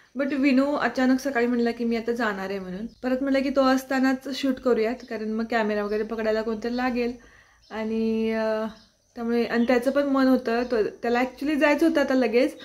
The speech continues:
पण तो बाळासाठी परत थांबला आणि त्याची पण इच्छा होती, म्हणून मग म्हणलं की "ठीक आहे, आपण असंच घेऊयात." तर, अ, नक्की सांगा आमची परीराणी कशी दिसते आणि, अ, तुमचे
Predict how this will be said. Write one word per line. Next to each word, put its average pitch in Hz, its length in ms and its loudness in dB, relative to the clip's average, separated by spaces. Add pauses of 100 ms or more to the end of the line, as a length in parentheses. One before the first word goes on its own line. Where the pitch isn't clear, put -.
(280)
पण 247 200 -2
तो 262 80 6
बाळासाठी 254 460 4
परत 233 260 0
थांबला 208 320 -2
आणि 214 460 -4
त्याची 220 220 -4
पण 247 100 -4
इच्छा 247 260 -2
होती, 233 220 -2
म्हणून 226 260 -2
मग 220 160 -4
म्हणलं 220 260 -4
की 214 120 -8
"ठीक 220 180 -8
आहे, 208 100 -6
आपण 202 200 -6
असंच 214 280 -6
घेऊयात." 214 320 0 (840)
तर, 208 360 -4
अ, 208 60 -4 (1400)
नक्की 285 220 2
सांगा 311 280 2
आमची 277 320 2
परीराणी 269 500 2
कशी 269 220 0
दिसते 247 480 2 (280)
आणि, 240 380 2
अ, 240 300 4 (140)
तुमचे 247 220 0